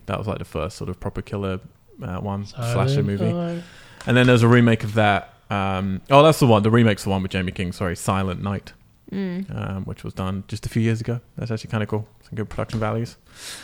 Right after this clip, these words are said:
Speaker 1: Uh, this film called Dead End technically takes place on Christmas. It doesn't feel very Christmassy necessarily. It's about this family
Speaker 2: Oh, yeah,
Speaker 1: driving
Speaker 2: you told me about
Speaker 1: home on
Speaker 2: this.
Speaker 1: Christmas,
Speaker 2: Yeah.
Speaker 1: and they get stuck on this road that just goes on forever and never
Speaker 2: <clears throat>
Speaker 1: stops.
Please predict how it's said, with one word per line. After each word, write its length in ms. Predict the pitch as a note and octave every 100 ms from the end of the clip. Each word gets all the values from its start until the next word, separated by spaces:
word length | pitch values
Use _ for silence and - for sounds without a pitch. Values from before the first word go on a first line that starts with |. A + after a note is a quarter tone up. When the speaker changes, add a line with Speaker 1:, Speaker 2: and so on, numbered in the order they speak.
| - -
Speaker 1:
Uh, 300 | A2+ A2+ A#2
this 260 | A#2+ G3+ -
film 140 | F3
called 160 | E3 B2+
Dead 180 | C#3+
End 240 | C3+ C3 A#2
technically 340 | G3 A#3 B3
takes 200 | G3 B2+
place 240 | - A#2 A2
on 60 |
Christmas. 560 | G#2+ G#2 - G#2 G2+ - _
It 120 | A#2+ -
doesn't 240 | C#3 C3
feel 220 | - A#2
very 140 | G#2+ A2
Christmassy 400 | A2+ G#2+ A2+ A#2
necessarily. 480 | G#2+ - - G#2 A2
It's 100 | G#2+
about 140 | G2
this 100 | G2+
family 300 | - G#2 G#2 G2
Speaker 2:
Oh, 40 |
yeah, 140 | G2+ B2
Speaker 1:
driving 220 | A#2+ A#2
Speaker 2:
you 60 | A2
told 240 | - G#2+
me 60 | G2
about 60 |
Speaker 1:
home 60 | G#2+
on 60 | G#2
Speaker 2:
this. 80 | G2+
Speaker 1:
Christmas, 420 | G#2 - G#2 F2+
Speaker 2:
Yeah. 60 | E2+ -
Speaker 1:
and 100 | G2
they 60 |
get 140 | G2 F2+
stuck 220 | G2+ -
on 60 | G2+
this 140 | F#2+
road 360 | G2 G2 F#2+ -
that 80 |
just 120 | F#2+ -
goes 140 | F#2+
on 100 | F#2+
forever 280 | F#2+ F#2 F#2+
and 120 | G2 F2+
never 240 | F2+ F2
Speaker 2:
<clears throat> 80 | -
Speaker 1:
stops. 400 | F2 G#2+ B2